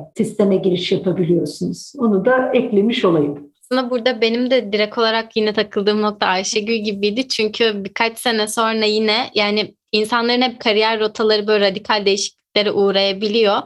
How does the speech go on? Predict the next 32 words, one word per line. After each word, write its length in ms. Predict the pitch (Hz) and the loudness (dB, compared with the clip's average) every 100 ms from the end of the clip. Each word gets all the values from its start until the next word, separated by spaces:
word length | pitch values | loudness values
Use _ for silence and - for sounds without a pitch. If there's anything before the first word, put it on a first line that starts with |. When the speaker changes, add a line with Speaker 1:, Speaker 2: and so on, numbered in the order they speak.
| - - - 214 | -10 -20 -4 2
Speaker 2:
O 100 | 214 | 2
yüzden 260 | 214 233 | 2 -2
ka-, 200 | 233 240 | 0 0
yani 240 | 214 214 220 | 2 0 -2
kırk 260 | 233 226 | -4 2
yaşında 400 | 214 220 233 240 | 0 2 0 0
da 100 | 226 | 2
bunu 200 | 208 190 | 0 2
değiştirebilen 800 | 190 196 - 180 180 185 175 190 | 0 0 -6 -2 -2 0 -2 0
var, 120 | 277 247 | -2 0
elli 220 | 220 208 | -2 2
yaşında 400 | 208 208 240 226 | 0 0 -2 0
da 120 | 208 | 0
değiştirebilen 680 | 190 180 - 185 190 180 190 | 0 -2 -2 -6 -2 -2 0
var. 140 | 269 - - _ | -2 -4 -16 _
Aslında 280 | 196 202 233 | -4 -2 -2
bu 40 | 226 | 0
kapının 320 | - 247 233 | -2 0 0
açık 280 | 220 - 240 | -2 -2 0
olduğunu 380 | 220 214 226 | 0 2 0
her 200 | 226 233 | 0 -2
zaman 300 | 220 214 202 | -2 0 0
öğrenmek 480 | 190 190 202 294 294 | 0 0 0 -2 -2
bence 200 | 208 214 | -2 -2
de 80 | 196 | -4
çok 200 | - - | -8 -4
güzel 240 | 185 175 | 0 2
ve 100 | 170 | 0
rahatlatıcı 600 | 175 185 180 180 - 170 190 | -2 -4 -4 -6 -8 -6 -4
da 160 | 185 | -4
bir 60 | 190 | -4
şey. 360 | - 262 403 | -4 -2 -4